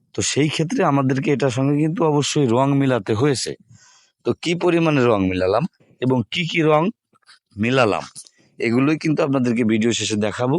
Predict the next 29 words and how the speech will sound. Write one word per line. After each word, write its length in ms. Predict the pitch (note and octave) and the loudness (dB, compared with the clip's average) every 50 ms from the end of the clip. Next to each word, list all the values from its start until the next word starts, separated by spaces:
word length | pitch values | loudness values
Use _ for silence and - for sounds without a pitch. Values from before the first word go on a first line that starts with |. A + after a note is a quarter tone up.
| - _ _ - - - - - _ _ _ | -4 _ _ -20 -20 -20 -20 -20 _ _ _
তো 80 | - G#2+ G#2+ G#2+ G#2+ G#2+ | -4 -2 0 0 0 0
এখন 240 | A2 G#2 - C3+ C#3 | -2 -2 -2 -2 -2
শুধুমাত্র 420 | B2+ D3 D3 D3+ D3+ D3+ C#3 - D3 C3 | 0 0 0 0 0 0 -2 -2 -4 -4
কাজগুলো 420 | - B2+ A#2+ A#2 G2+ G#2 A2+ A#2 A2+ | -2 0 0 0 0 0 0 2 2
দেখাচ্ছি, 420 | G#2+ A2 G2 G#2+ A2+ A2 - A#2 | 0 0 -2 -2 -4 -4 -4 -4
আপনারা 260 | A2+ G#2+ A2 A2+ A2 G2+ | -2 -2 -2 -2 -2 -2
দেখুন। 380 | F#2 G2 F2 - - E2 F#2 | -4 -6 -6 -6 -6 -6 -6
এই 80 | G2 E2+ | -4 -4
যে 120 | D#2+ E2+ | -4 -4
লক্ষ্য 260 | E2+ F2 D#2+ - G#2 F#2+ | -4 -4 -4 -6 -6 -4
করুন 180 | A2 B2 B2 B2 A#2 | -4 -2 -2 -2 -2
স্ক্রিনের 340 | - - - B2 B2+ C3 | -4 -4 -4 -4 -2 -2
দিকে, 240 | C3 D3 C#3+ - F#3 F#3 - _ - - - - - - _ - | -2 -2 -2 -2 -2 -4 -4 _ -20 -20 -20 -20 -20 -14 _ -4
already 560 | A#2 C3+ C#3+ D3+ C#3 C#3 C3 G2+ E2+ F2 D#2 - _ _ _ _ _ _ - | -2 0 0 2 0 0 -2 -2 -4 -4 -6 -6 _ _ _ _ _ _ -6
এটাকে 300 | A#2 A2 B2 A2+ - D3 | -4 -4 -4 -2 -2 -2
প্রায় 280 | B2 B2 C3 C#3+ D3 C3+ | -2 0 0 0 0 0
তিন 260 | - - C#3+ C#3 C3 | -2 -2 -2 0 0
থেকে 200 | - C3+ - D#3+ | -2 -2 -2 -4
চারটা 360 | B2+ - C#3+ C3+ A#2 - - C3+ | -2 -2 -2 -2 -2 -2 -4 -4
পোজ 220 | A#2 - C#3 C3+ B2+ | -2 0 0 0 0
দিয়েছি 300 | A2+ A#2+ C#3 C3 A#2+ D3+ | 2 0 0 0 2 2
মার্কিন 420 | D3+ C3+ A#2+ A2 G2+ G#2+ A#2+ A#2+ G#2 | 2 2 0 0 -2 -2 -2 0 0
কাপড় 320 | A2+ G2+ E2+ E2 D#2+ - - | -2 -2 -4 -4 -8 -8 -8
দিয়ে। 140 | - C#2+ C#2 - _ _ _ _ _ _ - | -12 -18 -18 -18 _ _ _ _ _ _ -4
তবে 140 | B2+ C3+ D3 | 0 2 2
আর 120 | D#3 D#3 | 2 2
একটা 200 | D#3+ - - F3 | 2 0 0 -2
বিষয় 280 | E3 D#3+ C#3 D#3 E3+ D#3+ | 0 0 2 2 2 2
হচ্ছে, 300 | E3+ E3 - - - | 0 -2 -2 -2 0